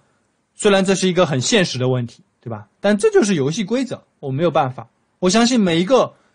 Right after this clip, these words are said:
进赌场的人，他都，都知道赌场的规则，对吧？愿赌服输。你在 A 股识到的这一点呢，也是一样。既然来了，你就得遵守规则，你不能去抱怨规则怎么样怎么样。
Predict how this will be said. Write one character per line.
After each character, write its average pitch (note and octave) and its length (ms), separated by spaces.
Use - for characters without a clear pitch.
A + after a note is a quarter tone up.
进 A#3 240
赌 A3 200
场 F3 180
的 D3 100
人， C3 380
他 G3 120
都， A3 160
都 A3+ 160
知 G3 220
道 F#3 260
赌 F3+ 140
场 F#3+ 160
的 C#3 80
规 G3 160
则， C#3+ 220
对 E3+ 100
吧？ D#3+ 80
愿 B3+ 240
赌 D#3 140
服 D3 140
输。 A3 200
你 E3+ 100
在 A3 340
A D4 160
股 G#3+ 100
识 F#3 120
到 F#3+ 120
的 F3 60
这 F#3 120
一 F#3 60
点 D3 160
呢， G2+ 220
也 C3 100
是 F3 160
一 F#3 100
样。 G3 200
既 - 120
然 B3+ 140
来 D3 220
了， G3+ 280
你 D3+ 100
就 A#3 100
得 F3+ 100
遵 G#3 200
守 C3 160
规 D3+ 180
则， A2 200
你 E3+ 80
不 A#3 100
能 G#3 120
去 G3 280
抱 A3+ 220
怨 D#3 160
规 F#3 160
则 D3 140
怎 C3 120
么 G#2+ 60
样 B2+ 180
怎 B2 120
么 G#2+ 80
样。 A#2 160